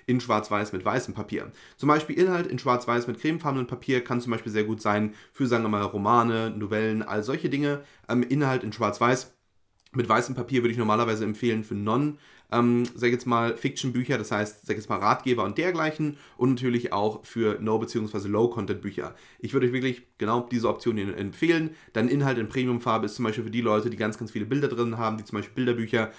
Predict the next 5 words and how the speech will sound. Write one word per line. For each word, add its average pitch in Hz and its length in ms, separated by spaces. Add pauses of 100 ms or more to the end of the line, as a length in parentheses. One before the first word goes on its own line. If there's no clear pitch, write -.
(180)
oder 110 120
dergleichen 107 480
publizieren. 117 680 (260)
Ähm, 107 300 (200)
das 131 260